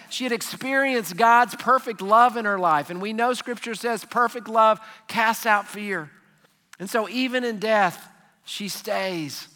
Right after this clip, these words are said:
She's there as Joseph and Nicodemus take Jesus' body down off the cross. She's there as they transport it to prepare it for burial. She's there as they put it in the tomb. She's there when the stone is rolled in front of it.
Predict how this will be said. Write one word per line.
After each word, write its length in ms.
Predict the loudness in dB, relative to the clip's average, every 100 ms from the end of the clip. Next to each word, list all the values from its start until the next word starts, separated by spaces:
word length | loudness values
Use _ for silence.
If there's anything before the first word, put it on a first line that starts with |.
| _ _ _ _ _ _ _
She's 300 | -12 -8 -6
there 320 | -2 2 4
as 180 | 4 2
Joseph 480 | 0 -2 -2 -8 -6
and 160 | -8 -6
Nicodemus 540 | -6 -4 -4 -6 -8
take 300 | -6 -6 -6
Jesus' 500 | -10 -10 -10 -12 -6
body 320 | 2 2 2
down 260 | 0 -2 0
off 200 | 0 -2
the 80 | -4
cross. 340 | 2 2 2 -4 -18
She's 320 | -10 -6 -6 -4
there 300 | 0 2 2
as 100 | 0
they 140 | -6
transport 680 | -4 -4 -6 -8 -4 -2 -2
it 140 | -4
to 200 | -6 -6 -6 -16 -14
prepare 440 | -10 -8 -4 -2 -2
it 100 | -2
for 140 | -6
burial. 460 | -2 0 2 0 -2
She's 280 | -6 -8 -6
there 220 | -2 -2
as 100 | -2
they 140 | -6
put 240 | -6 -8 -6
it 80 |
in 100 | -8
the 80 | -8
tomb. 320 | -8 -6 -6 -8 -14
She's 300 | -8 -6 -4
there 260 | -2 0 0
when 140 | -2
the 80 | -6
stone 400 | -4 0 0 0
is 160 | -6 -2
rolled 400 | 0 0 -2 -6
in 160 | -8
front 280 | -4 -2 -2
of 100 | -6
it. 120 | -10